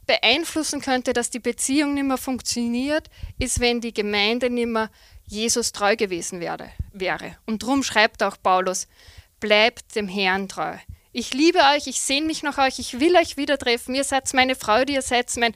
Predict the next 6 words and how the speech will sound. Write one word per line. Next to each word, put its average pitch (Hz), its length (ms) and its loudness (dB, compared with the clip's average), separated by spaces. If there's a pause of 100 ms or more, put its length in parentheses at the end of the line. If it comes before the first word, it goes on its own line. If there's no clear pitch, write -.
(440)
mein, 220 380 -2
meine 226 220 0
Krone, 285 340 0
mein 254 140 0
Siegeskranz. 285 760 2 (580)
Ähm, 226 480 2